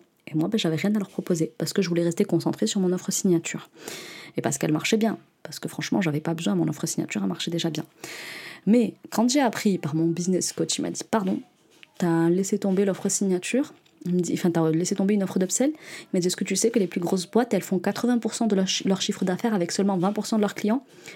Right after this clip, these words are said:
Vous prenez des Carrefour, des géants casinos, et cetera. C'est vingt pour cent de leurs clients qui leur font quatre-vingts pour cent de leur chiffre. » C'est les clients habituels, c'est les clients, euh, qu'ils arrivent à garder. Donc la rétention client, euh, c'est hyper important et le mindset que vous devez avoir par rapport à ça.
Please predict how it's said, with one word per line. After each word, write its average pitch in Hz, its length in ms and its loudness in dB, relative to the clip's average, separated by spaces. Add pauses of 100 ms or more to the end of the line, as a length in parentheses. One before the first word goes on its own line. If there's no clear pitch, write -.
(100)
Vous 175 120 -6
prenez 214 320 4
des 180 80 2
Carrefour, 202 440 -2
des 175 100 2
géants 180 200 0
casinos, 185 460 0 (140)
et - 40 -12
cetera. 220 440 0 (1300)
C'est - 160 -2
vingt 143 140 0
pour - 120 -10
cent 214 100 0
de 208 40 2
leurs 185 140 -2
clients 262 240 0
qui - 100 -4
leur 180 120 -2
font 214 100 -2
quatre-vingts - 240 -2
pour - 100 -4
cent 101 80 -2
de 95 60 0
leur 98 100 -2
chiffre. » - 360 -6 (260)
C'est 185 100 0
les 170 100 0
clients - 260 -2
habituels, 170 600 0
c'est 175 140 0
les 165 100 2
clients, 196 400 0
euh, 170 160 0
qu'ils 165 200 -4
arrivent 180 200 2
à 165 80 2
garder. 185 400 4 (580)
Donc 160 180 4
la 170 80 2
rétention 202 540 0
client, 185 420 2 (440)
euh, 165 240 2
c'est - 320 0
hyper 190 300 0
important 214 360 0
et 202 60 6
le 165 40 6
mindset 170 280 4
que - 140 -6
vous 175 60 -2
devez 165 140 2
avoir 170 200 0
par 151 120 -2
rapport 151 260 -4
à 165 60 2
ça. 202 240 0